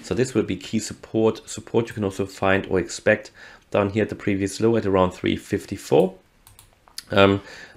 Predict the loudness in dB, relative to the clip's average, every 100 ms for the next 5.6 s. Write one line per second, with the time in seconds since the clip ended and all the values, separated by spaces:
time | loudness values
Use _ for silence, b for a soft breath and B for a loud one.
0 | -2 2 4 6 6 4 0 -12 -12 -10
1 | -8 0 2 2 0 2 4 2 2 2
2 | 4 4 6 4 B B B _ -6 0
3 | 0 2 2 -2 2 4 4 2 2 2
4 | 2 2 2 -2 0 0 0 -2 -2 -6
5 | -2 -2 4 6 6